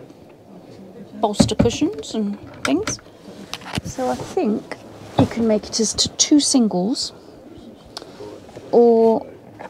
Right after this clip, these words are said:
I think that maybe s-, pull, that bit pulls out. Yes, this bit pulls out, and then you can put your infill cushions on to make it into sort of a double slash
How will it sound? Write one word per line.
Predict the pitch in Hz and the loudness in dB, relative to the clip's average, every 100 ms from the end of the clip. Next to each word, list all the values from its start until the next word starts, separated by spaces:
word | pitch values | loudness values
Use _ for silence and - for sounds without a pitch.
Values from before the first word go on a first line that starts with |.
| - - - - - | -16 -16 -18 -20 -4
I | - | -2
think | 233 - 247 | 0 0 0
that | 233 - | 0 0
maybe | 233 233 233 | 0 2 0
s-, | - - | -2 -6
pull, | - 127 - | -4 -4 0
that | 240 - | 0 2
bit | 226 - | 2 0
pulls | - 233 220 214 | 2 2 2 2
out. | 196 180 - - - - - - - - - - - - - | 0 0 -2 -4 -12 -16 -20 -20 -20 -20 -20 -20 -20 -18 -8
Yes, | - 175 | -6 -4
this | - 247 | -4 0
bit | 254 - | 2 2
pulls | - 220 208 | 0 0 2
out, | 170 202 226 - | 4 4 2 0
and | 214 208 | 2 4
then | 202 | 2
you | 190 | 0
can | - 220 | 2 2
put | - - | 2 2
your | 196 | 2
infill | - 214 185 180 | 4 4 4 0
cushions | 180 208 - 202 190 | 0 -2 0 -2 0
on | 185 185 190 - - - - - | 0 -2 -4 -12 -20 -20 -20 -6
to | 208 | -2
make | 196 190 | 0 0
it | 190 | 0
into | 196 190 | -2 -2
sort | - 190 - | -6 -6 -4
of | 180 | -4
a | 175 | -4
double | 165 208 180 180 185 - - - - - - - - - - | 0 2 4 4 4 0 -8 -12 -10 -12 -10 -14 -14 -14 -16
slash | - - 104 98 - - | -16 -8 -6 -4 -6 -8